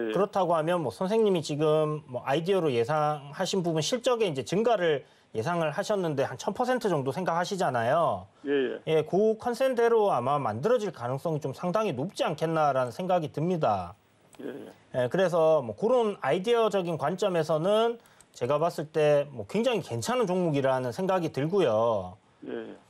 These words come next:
Speaker 2: 어, 다만 뭐 그렇게 이제 실적이 좋은 종목이 조정이 나왔을 때 선생님 조금 더 사셨으면 좋지 않았을까 하는 생각이 들거든요. 그러니까
Speaker 1: 아,
Speaker 2: 만 원
Speaker 1: 예.
Speaker 2: 이하로 막 내려왔을 때.
Speaker 1: 아, 예, 예. 그때 사, 살라 그러니까 불안해가지고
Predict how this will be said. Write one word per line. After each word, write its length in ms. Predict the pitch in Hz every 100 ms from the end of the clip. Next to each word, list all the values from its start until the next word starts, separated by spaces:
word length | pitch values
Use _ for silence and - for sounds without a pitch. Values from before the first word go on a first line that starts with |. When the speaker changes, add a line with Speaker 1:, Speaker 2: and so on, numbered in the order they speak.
| -
Speaker 2:
어, 440 | 127 123 123 120 -
다만 440 | 135 214 220 160
뭐 200 | 147 143
그렇게 340 | 175 247 - 208
이제 140 | 151
실적이 420 | - 240 247 226
좋은 220 | 147 127 147
종목이 380 | 220 208 165
조정이 360 | - 180 302 277
나왔을 340 | 151 120 151
때 100 | 135
선생님 340 | 123 147 190 139
조금 280 | - 311 220
더 380 | 147 156 151
사셨으면 640 | 127 - 302 330 247 208 143
좋지 260 | - 101 180
않았을까 400 | 214 - 156 151
하는 100 | 127
생각이 300 | 160 165 147
들거든요. 640 | 143 175 160 107 117 233 - _ _ _ -
그러니까 80 |
Speaker 1:
아, 220 | 117 127 127
Speaker 2:
만 40 |
원 140 | 214
Speaker 1:
예. 40 | 156
Speaker 2:
이하로 260 | 131 160
막 180 | 151 107
내려왔을 520 | 120 180 147 117 170
때. 320 | 160 120 107 110
Speaker 1:
아, 180 | 143 131
예, 40 |
예. 300 | 131 131 120 -
그때 180 | 202 185 -
사, 100 | 190 - - _ - _ -
살라 200 | 226 202
그러니까 440 | 190 190 170 139 -
불안해가지고 720 | - 214 208 185 151 131 117